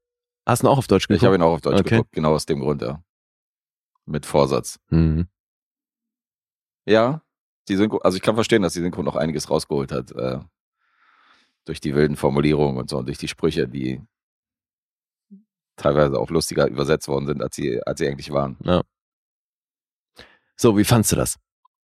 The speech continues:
Speaker 2: Ja, ich kriege langsam das Gefühl, dass die Bud Spencer und Terence Hill Filme einfach eine riesige Serie an Eierfilmen sind, aber <laughs> ich kann mich auch täuschen. <laughs> Ähm, ja, langweilig fand ich.
Speaker 1: Mhm.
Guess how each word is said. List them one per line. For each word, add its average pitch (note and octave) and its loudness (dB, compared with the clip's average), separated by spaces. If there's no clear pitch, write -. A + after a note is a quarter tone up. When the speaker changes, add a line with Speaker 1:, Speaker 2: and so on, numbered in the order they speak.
Speaker 2:
Ja, D#2+ -2
ich E2 -8
kriege F2+ -6
langsam F#2+ -2
das F#2+ -6
Gefühl, G2+ -2
dass F#2 -2
die F#2 -8
Bud F2+ 0
Spencer G2+ -2
und F2+ -2
Terence F#2+ -2
Hill G2+ 2
Filme G2 -2
einfach D#2+ -8
eine E2 -2
riesige F#2 -4
Serie F#2+ 0
an E2+ -6
Eierfilmen D2 -2
sind, C#2 -8
aber C#2+ -4
<laughs> - -20
ich - -8
kann A#2 -2
mich G2+ -2
auch G2+ -4
täuschen. F#2 0
<laughs> - -8
Ähm, D#2 -2
ja, - -10
langweilig G#3+ 2
fand C2+ -6
ich. - -12
Speaker 1:
Mhm. E2 0